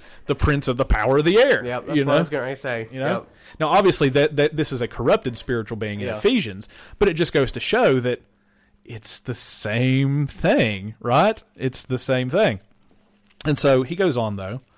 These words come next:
Speaker 1: but he says, um, you know, "With Manwë dwells Varda, Lady of the Stars," right? "Who knows all the regions of Ea.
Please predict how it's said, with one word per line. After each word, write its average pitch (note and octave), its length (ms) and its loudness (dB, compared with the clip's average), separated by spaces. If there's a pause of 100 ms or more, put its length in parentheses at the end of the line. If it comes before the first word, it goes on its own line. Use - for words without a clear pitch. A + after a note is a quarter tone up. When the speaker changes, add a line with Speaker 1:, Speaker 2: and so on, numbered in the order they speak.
(420)
Speaker 1:
but D3+ 140 4
he D3 60 4
says, C3+ 760 2
um, A#2 600 -2 (320)
you B2+ 100 -8
know, B2 80 -4
"With A#2 180 -6
Manwë C3 720 0 (560)
dwells B2 460 2
Varda, B2+ 560 4 (320)
Lady B2+ 440 2
of A2+ 140 -8
the G2+ 100 -6
Stars," A#2 1080 0 (420)
right? A2 340 -12 (600)
"Who C3 100 -4
knows C3 460 2
all B2+ 200 0
the A#2+ 120 -2
regions A#2 500 -4
of G#2 200 -10
Ea. C3+ 480 -4